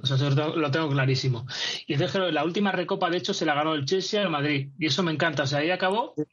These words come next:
Y la última recopa la tiene el Chelsea, un equipo que también me da asco por ser un pijol de Londres, de ahí de la, de las islas de lo, de, en fin, del mal tiempo, la mala comida. Pero la última recopa la gana el Chelsea al Madrid. Entonces, como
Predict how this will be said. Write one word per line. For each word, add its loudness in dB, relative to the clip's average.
Y 0
la 0
última 0
recopa -2
la 0
tiene 0
el -2
Chelsea, 0
un 0
equipo 2
que 2
también 2
me 4
da 2
asco 0
por 2
ser 0
un 2
pijol 2
de 4
Londres, 0
de 0
ahí 2
de 2
la, 2
de 0
las 0
islas 2
de 2
lo, 2
de, 4
en 0
fin, 0
del 4
mal 4
tiempo, 0
la 0
mala 2
comida. 0
Pero -2
la 2
última 0
recopa 0
la 2
gana 0
el 0
Chelsea 0
al 0
Madrid. 0
Entonces, 0
como -2